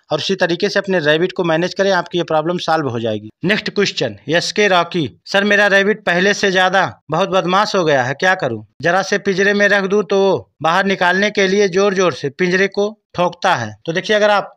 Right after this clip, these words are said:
उसे हमेशा बाहर ही रखते हैं तो बाहर ही रखिए, कोई दिक्कत नहीं है, पिंजरे में रखने की कोई आवश्यकता नहीं है। और अगर चाहें तो रख सकते हैं, क्योंकि जब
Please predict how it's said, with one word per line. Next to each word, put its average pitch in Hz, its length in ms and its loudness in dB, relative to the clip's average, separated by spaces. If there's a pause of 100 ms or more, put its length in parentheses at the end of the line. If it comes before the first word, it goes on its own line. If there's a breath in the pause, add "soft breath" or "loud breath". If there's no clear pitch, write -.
उसे 180 160 -2
हमेशा 196 320 0
बाहर 175 300 2
ही 214 80 2
रखते 202 260 0
हैं 214 120 0
तो 214 140 -2
बाहर 180 260 4
ही 214 100 0
रखिए, 202 320 -4
कोई 196 200 0
दिक्कत 180 360 -4
नहीं 175 200 -2
है, 139 80 -4
पिंजरे 170 320 -2
में 190 120 0
रखने 185 260 -2
की 196 120 -4
कोई 185 200 0
आवश्यकता 175 440 -2
नहीं 185 200 -2
है। 196 140 -4 (260 soft breath)
और 160 80 0
अगर 190 260 0
चाहें 185 340 0
तो 196 120 -4
रख 196 140 0
सकते 156 260 -6
हैं, 147 100 -4
क्योंकि 175 300 -4
जब 170 220 -2